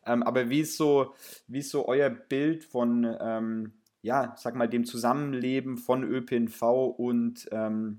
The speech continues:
und Mikromobilität? Weil ja auch, also so f-, von, von einem nachhaltigen Maßsystem wird ja auch immer gesagt, dass es wichtig ist, dass der Ö P N V das Rückgrat bleibt,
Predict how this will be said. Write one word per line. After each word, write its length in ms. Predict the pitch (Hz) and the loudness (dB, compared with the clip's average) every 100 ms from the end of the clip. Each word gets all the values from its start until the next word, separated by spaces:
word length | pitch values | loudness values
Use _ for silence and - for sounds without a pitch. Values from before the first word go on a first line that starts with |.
| - | -6
und 120 | 117 | -4
Mikromobilität? 920 | 135 147 156 151 147 143 139 147 139 | -2 -4 -4 -2 -2 -6 -6 -6 -2
Weil 140 | - 120 | 0 2
ja 80 | 117 | 4
auch, 340 | 120 117 - _ _ _ _ _ _ | 2 0 -4 _ _ _ _ _ _
also 260 | 113 113 | -8 -6
so 360 | 117 120 117 113 | -4 -2 -2 -4
f-, 140 | - - - | -18 -20 -20
von, 280 | - 127 123 | -6 -6 -6
von 200 | - 131 | -6 -4
einem 360 | 131 123 117 - _ _ _ _ _ _ - | -2 -4 -4 -8 _ _ _ _ _ _ -10
nachhaltigen 600 | 104 120 139 135 120 120 | -6 -4 0 0 0 0
Maßsystem 600 | 113 117 120 123 - 120 117 | 2 0 -4 -8 -2 -2 0
wird 120 | 120 | 0
ja 60 | |
auch 140 | 113 - | 0 0
immer 200 | 123 120 | -2 -2
gesagt, 340 | 113 120 120 | 0 -2 -2
dass 140 | 110 110 | -6 -8
es 140 | - | -8
wichtig 320 | 120 120 120 | -6 -4 -4
ist, 160 | 113 - | -4 -6
dass 140 | 104 | -6
der 140 | 113 104 | -6 -6
Ö 80 | |
P 120 | 113 110 | -6 -6
N 80 | |
V 180 | 107 113 | -2 0
das 220 | 113 - | 0 -4
Rückgrat 400 | 123 120 104 - | -8 -4 -4 -4
bleibt, 440 | - 107 120 - | 0 0 0 -4